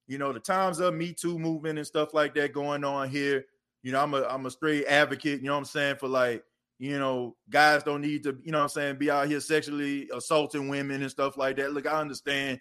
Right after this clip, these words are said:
the climate that we in, especially individuals that those are sensitive type subjects.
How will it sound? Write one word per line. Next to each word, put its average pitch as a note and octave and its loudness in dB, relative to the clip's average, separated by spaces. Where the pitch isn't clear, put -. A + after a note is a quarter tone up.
the A#2 -8
climate C#3+ 2
that C#3 2
we C3 -4
in, C3+ -2
especially D#3+ 4
individuals D3 0
that B2+ -4
those C#3+ 0
are C#3 -4
sensitive D3 -2
type C#3 4
subjects. C#3 -4